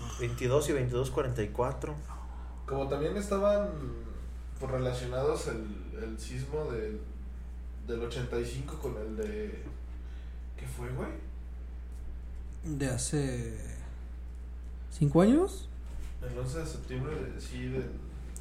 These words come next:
Speaker 1: Pero es que también, no mamen, güey, los, los de Ciudad de México, no mamen, güey. O sea, hicieron una ciudad donde claramente no era buen lugar para hacer una ciudad, güey.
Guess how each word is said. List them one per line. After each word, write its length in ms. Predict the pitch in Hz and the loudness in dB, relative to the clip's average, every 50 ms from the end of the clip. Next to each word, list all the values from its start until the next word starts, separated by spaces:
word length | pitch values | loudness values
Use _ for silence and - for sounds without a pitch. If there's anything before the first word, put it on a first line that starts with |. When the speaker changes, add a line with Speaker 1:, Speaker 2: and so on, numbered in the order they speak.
| - - - - - - - - | -8 -8 -8 -8 -6 -6 -4 6
Speaker 1:
Pero 140 | - 147 170 | 8 8 8
es 60 | 180 - | 12 12
que 80 | 233 | 12
también, 540 | 214 185 151 143 143 147 170 196 202 202 202 - - | 12 12 10 8 8 8 8 8 6 4 2 -2 0
no 140 | 147 151 175 | 4 6 8
mamen, 360 | 185 165 156 160 170 170 170 | 8 8 8 8 8 8 8
güey, 240 | 156 151 143 139 131 | 10 10 10 10 10
los, 260 | 120 123 131 131 123 | 8 6 6 6 6
los 220 | - - 151 151 143 | 4 4 6 6 6
de 80 | 147 | 6
Ciudad 260 | 135 139 151 151 175 175 | 6 8 10 10 10 10
de 60 | 196 | 8
México, 360 | 165 160 160 - 185 - 170 | 8 6 4 2 2 2 4
no 100 | 151 151 165 | 4 6 6
mamen, 360 | 156 147 151 160 165 160 156 | 8 8 8 8 8 6 8
güey. 240 | 147 147 135 120 123 127 - - - - - - - - - - | 8 8 8 8 4 2 -2 -6 -6 -6 -6 -6 -6 -6 -6 -6
O 80 | - 123 | -4 -2
sea, 400 | 127 143 147 151 156 156 151 - - - - - | 2 4 4 4 4 2 0 -4 -6 -6 -2 2
hicieron 440 | 135 131 - 233 262 262 254 247 | 6 12 12 12 12 12 12 12
una 160 | 262 269 262 254 | 12 12 12 12
ciudad 300 | - 214 185 190 220 214 | 12 12 12 12 12 12
donde 240 | 214 196 190 180 - | 12 12 12 12 12
claramente 600 | 180 196 226 240 226 208 208 220 220 220 247 220 | 12 12 12 12 12 12 12 12 12 12 12 12
no 140 | 208 202 214 | 12 12 12
era 140 | 220 220 | 12 12
buen 240 | 208 190 202 214 226 | 12 12 12 12 12
lugar 280 | 226 214 202 202 208 208 | 12 12 12 12 12 12
para 120 | 214 220 190 | 12 12 10
hacer 240 | 160 - 175 185 185 | 12 12 12 12 12
una 160 | 190 190 196 185 | 12 12 12 12
ciudad, 440 | 190 196 180 185 190 208 220 220 208 | 12 12 12 12 12 12 12 12 12
güey. 260 | 208 208 190 160 151 | 12 12 12 10 8